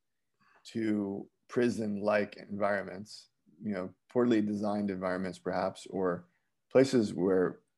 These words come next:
just out of necessity we're stuck, say, at home during a pandemic, how could you add water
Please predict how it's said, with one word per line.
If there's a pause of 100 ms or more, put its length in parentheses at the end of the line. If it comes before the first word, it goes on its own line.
(300)
just
out
of
necessity
we're
stuck, (200)
say, (160)
at
home
during
a
pandemic, (760)
how
could
you
add (440)
water